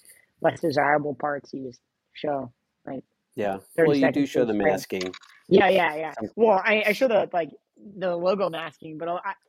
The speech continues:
Speaker 1: not usually, like, like, you know, like, taping off the bottom bracket and head tube and things like that, where it's,
Speaker 2: Oh,
Speaker 1: like,
Speaker 2: yeah.
Speaker 1: it's
Speaker 2: The
Speaker 1: just
Speaker 2: boring
Speaker 1: kind of
Speaker 2: stuff.
Speaker 1: mundane. <laughs> Yeah.
Speaker 2: <laughs>
Speaker 1: But it, I, yeah, that's the important, like, attention to detail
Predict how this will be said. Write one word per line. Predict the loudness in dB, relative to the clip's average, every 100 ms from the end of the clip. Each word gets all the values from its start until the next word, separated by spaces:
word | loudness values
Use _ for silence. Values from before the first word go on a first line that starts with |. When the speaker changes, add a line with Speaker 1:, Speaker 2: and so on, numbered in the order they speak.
| _
Speaker 1:
not | -2 -2 0
usually, | -6 -4 -4
like, | -4 -8 -14 _ -14
like, | -14 -16 _ -12
you | -10
know, | -8 -8
like, | -12 -16 _ _ _
taping | 0 0 0
off | -4 -6 -8
the |
bottom | -10 -8 -8 -8
bracket | -10 -10 -14
and | -18
head | -14 -14 -12
tube | -12 -12 -14
and | -20
things | -20 -20 -20
like | -20 -18
that, | -16 -16 -20 _
where | -18 -18 -16 -8
it's, | -6
Speaker 2:
Oh, | -6 -6
Speaker 1:
like, |
Speaker 2:
yeah. | -8 -8 -10 _ _ _ _ _ _ _
Speaker 1:
it's | -8
Speaker 2:
The | -6
Speaker 1:
just | 0
Speaker 2:
boring | 0
Speaker 1:
kind | 0 -4
of |
Speaker 2:
stuff. | -6 -6
Speaker 1:
mundane. | -6 -6 -6 -8 -10 -14 -2
<laughs> |
Yeah. | 4 4 4 -2 -12
Speaker 2:
<laughs> | -16 _ _ -20 -16 -16 _ _ _ -20 -20 -2
Speaker 1:
But | 4 4
it, | 4
I, | 0 -4 -4
yeah, | -4
that's | -4 -6 -6
the | -8
important, | -6 -8 -8 -10
like, | -12 -12 _ _ _ _
attention | -12 -10 -12 -12 -10 -10
to |
detail | -10 -8 -8 -4 -4 -4 -8